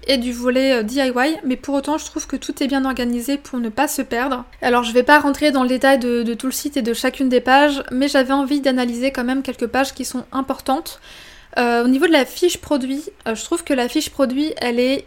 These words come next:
hyper bien détaillée avec de nombreuses photos, des conseils pour choisir sa taille, une description précise du produit sur, euh, les matériaux, la composition, l'entretien, euh, sur la livraison aussi également. Tout est vraiment pensé pour que la cliente, elle ait le plus d'informations possible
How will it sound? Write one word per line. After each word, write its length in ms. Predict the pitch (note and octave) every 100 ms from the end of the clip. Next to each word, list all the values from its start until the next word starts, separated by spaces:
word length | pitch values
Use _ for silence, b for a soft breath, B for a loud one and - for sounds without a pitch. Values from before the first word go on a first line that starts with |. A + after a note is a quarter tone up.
| -
hyper 320 | E4 E4 D4
bien 140 | C4 C#4
détaillée 520 | C4+ B3+ A#3 B3 C4+
avec 240 | B3+ A#3+
de 120 | A3
nombreuses 400 | A3+ C4 C#4+ D4+
photos, 480 | - C#4+ C#4+ C4+ C#4+ C#4+ B B B
des 200 | A#3 C4+
conseils 380 | C#4+ C#4 - C#4+
pour 160 | C#4 D#4
choisir 360 | - A#3+ B3
sa 160 | - A#3+
taille, 420 | C4 C4+ C#4 C#4+ -
une 120 | B3
description 520 | A#3+ A#3+ B3+ - A#3
précise 440 | A3+ C#4 C4 C#4 B3
du 120 | B3+
produit 560 | - B3 A#3 C4 C4+
sur, 340 | C4+ - B3+ B3
euh, 60 |
les 120 | A3 A3+
matériaux, 540 | A#3 C#4 C#4 B3 B3
la 140 | A#3
composition, 800 | A#3 A#3 B3+ B3 C4+ - B3 B3
l'entretien, 680 | A#3+ B3 B3+ C#4 C4+ C4 B3+ - A#3+
euh, 160 | A3+
sur 160 | A3 A#3+
la 120 | A#3
livraison 500 | C4 C#4+ C4+ C4+ C#4+
aussi 240 | C4+ -
également. 480 | C#4+ A#3+ A#3 B3+ D#4+ B B B B
Tout 200 | - D#4+ D4+
est 40 |
vraiment 300 | B3+ B3 D#4+
pensé 480 | D#4+ C#4 - C#4 C#4+
pour 220 | - -
que 80 | B3
la 120 | B3
cliente, 400 | - B3+ C4 C#4+
elle 120 | B3
ait 80 | B3
le 120 | A3+
plus 420 | A3 - E4 D#4+ C4+
d'informations 600 | C4+ C4+ B3 A#3+ B3+ B3+
possible 520 | A#3+ A3+ - C#4+